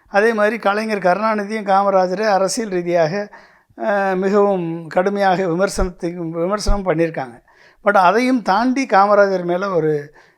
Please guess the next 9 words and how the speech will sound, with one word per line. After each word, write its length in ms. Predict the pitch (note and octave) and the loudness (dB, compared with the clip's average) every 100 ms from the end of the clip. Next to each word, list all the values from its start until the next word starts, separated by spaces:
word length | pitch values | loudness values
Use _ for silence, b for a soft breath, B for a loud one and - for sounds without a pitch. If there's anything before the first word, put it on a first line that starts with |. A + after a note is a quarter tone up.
| _ | _
மதிப்பு 400 | D#3+ E3+ G3+ G#3 | 0 0 2 0
இருந்தது. 360 | E3+ D3 C3+ E3 A3 A3 F#3 D#3 | -2 -2 -4 -6 -8 -6 -6 -4
குடியாத்தம் 500 | F#3 G3 F3 E3+ D3+ | 2 4 4 0 0
தேர்தல்ல 440 | E3 E3+ D#3+ D#3+ | 0 0 -2 -2
நிக்க 260 | D3+ D#3+ E3 | -4 0 0
வேணாம்னு 340 | D#3 D#3 D3 | 2 -2 -4
சொல்லி 260 | C#3 D#3 D#3 | -6 -6 -4
அண்ணாவே 480 | D3+ D#3 D#3+ D#3+ C#3+ | -4 -2 0 -2 -4
சொல்லியிருக்காரு. 600 | D#3 D3+ C#3 B2 B2+ D3+ | -6 -8 -8 -10 -12 -14